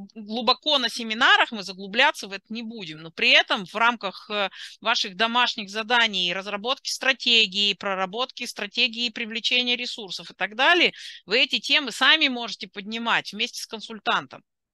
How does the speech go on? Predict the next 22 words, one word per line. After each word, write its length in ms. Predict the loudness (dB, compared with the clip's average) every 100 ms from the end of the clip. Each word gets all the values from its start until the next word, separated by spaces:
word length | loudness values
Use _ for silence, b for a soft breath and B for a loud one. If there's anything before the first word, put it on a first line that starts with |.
| _ -16
Н-, 160 | -14 -12
у 180 | -12 -8
участников 540 | 0 0 0 -6 -8
будут 280 | -10 -12 -12
консультанты, 680 | -12 -14 -16 -6 -6 -6 -14
поэтому 500 | 0 0 0 -6 -10
вот 180 | -12 -6
эти, 340 | -6 -2 -4 -6 B B B
эм, 580 | 2 4 6 4 2 -4 _
узкие 440 | -8 -6 -6 -6 -6
темы, 540 | 0 2 4 2 -2 B B B -10
э, 540 | -2 0 2 2 2 0
которые, 640 | -2 -2 0 4 6 4 0 -20 _
которые, 540 | -4 -2 0 0 0 0 _ _ -20
наша 340 | 2 4 4 0
задача 400 | 0 2 2 0
каждой 340 | 2 2 0
организации — 640 | -4 -4 -8 0 0 0 -6
помочь 400 | -6 -4 -6 -6
сделать 340 | 0 2 2
шаг 240 | 2 0 -2
вперёд. 380 | -8 -6 -6